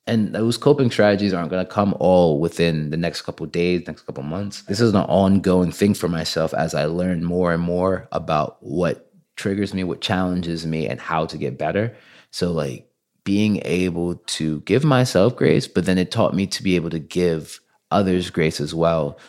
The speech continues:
Because, I mean, I know I have, I'm diagnosed. I know my brothers are, but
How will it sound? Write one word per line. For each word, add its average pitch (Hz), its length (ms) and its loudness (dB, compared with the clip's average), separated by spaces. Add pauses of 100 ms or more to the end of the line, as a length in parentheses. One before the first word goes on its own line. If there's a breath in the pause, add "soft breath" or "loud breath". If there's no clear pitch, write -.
(160 loud breath)
Because, 80 520 -2
I 82 80 -4
mean, 85 200 -2
I 95 200 2
know 120 200 4
I 78 100 2
have, 78 320 0
I'm 90 160 0
diagnosed. 73 500 -2
I 73 60 -4
know 95 80 -2
my 82 120 2
brothers 90 380 2
are, 73 160 0
but - 220 -8